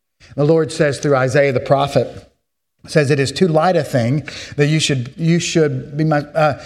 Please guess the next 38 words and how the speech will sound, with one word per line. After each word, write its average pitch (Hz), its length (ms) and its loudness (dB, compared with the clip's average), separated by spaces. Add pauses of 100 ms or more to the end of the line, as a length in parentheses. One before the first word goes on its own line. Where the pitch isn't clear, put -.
(340)
that 165 220 2
you 190 180 2
should 190 240 2
by 165 160 2
my 190 140 2
servant 175 420 0
to 160 80 -6
raise 175 240 2
up 190 100 0
the 165 80 -2
tribes 185 440 2
of 160 100 -2
Jacob 185 400 2
and 151 160 0
bring 190 260 2
back 185 280 0
the 180 60 0
preserved 170 440 0
of 160 80 0
Israel. 165 380 0
I 185 200 2
will 233 160 0
make 160 320 0
you 156 220 2
as 170 160 0
a 160 60 4
light 175 340 0
for 190 100 -2
the 165 120 0
nations, 165 640 -2 (500)
that 151 100 2
my 160 280 0
salvation 151 800 0
may 135 160 2
reach 131 460 -2
to 135 100 -4
the 120 240 0
ends 113 480 -2